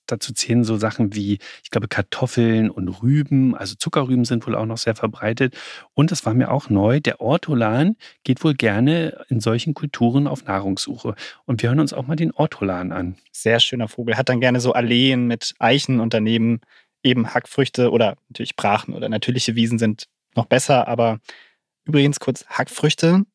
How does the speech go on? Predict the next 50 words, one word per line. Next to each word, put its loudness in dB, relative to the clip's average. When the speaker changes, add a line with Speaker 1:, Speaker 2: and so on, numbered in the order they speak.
Speaker 2:
Kartoffeln, 0
Rüben. 4
Das 0
ist, -2
da 4
wurden 0
früher, 4
also -4
da 0
pflanzt -2
man 0
halt -2
so -12
zwei 2
Reihen 2
und -8
dazwischen 0
ist -4
eine -2
größere 0
Lücke 2
und -4
da 2
hat 0
man 2
dann 2
früher 0
eben -4
gehackt, -4
mit -10
einer 0
Hacke, -2
mit -6
einer -6
Ge-, -14
Hake 0
und, 2
nee, -4
nicht -4
mit -8
einer -6
Hake, -6
mit -4
einer 0
Hacke. 0
<laughs> -4
Mit 4
einer 2
Hacke, 2
so. 4